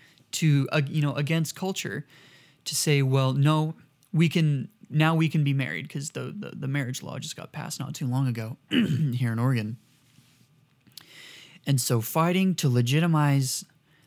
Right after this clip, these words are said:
the sex is fighting to legitimize the, um,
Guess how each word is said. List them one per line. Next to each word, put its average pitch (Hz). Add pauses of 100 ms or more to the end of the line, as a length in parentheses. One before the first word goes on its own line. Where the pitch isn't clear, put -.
(120)
the 120
sex - (640)
is 123
fighting 156
to 143
legitimize 120 (600)
the, 123
um, 110